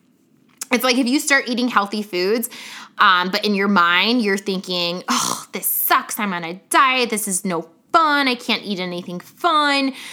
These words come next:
You know, I have to cut calories and it's not fun, you know, blah, blah, blah, blah, blah." Guess what? You're gonna quit that too 'cause your mindset sucks. So we wanna focus on,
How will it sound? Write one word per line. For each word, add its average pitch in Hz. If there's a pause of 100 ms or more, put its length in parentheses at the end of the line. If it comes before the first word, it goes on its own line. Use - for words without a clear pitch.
(240)
You 208
know, 170
I 214
have 202
to 170
cut -
calories 285
and 196
it's 175
not 254 (160)
fun, 277
you 254
know, 208
blah, 285
blah, 262
blah, 254
blah, 247
blah." - (840)
Guess 370
what? 381
You're 311
gonna 294
quit 285
that 208
too 185
'cause 196
your 208
mindset 196
sucks. -
So 233
we 233
wanna 254
focus 277
on, 196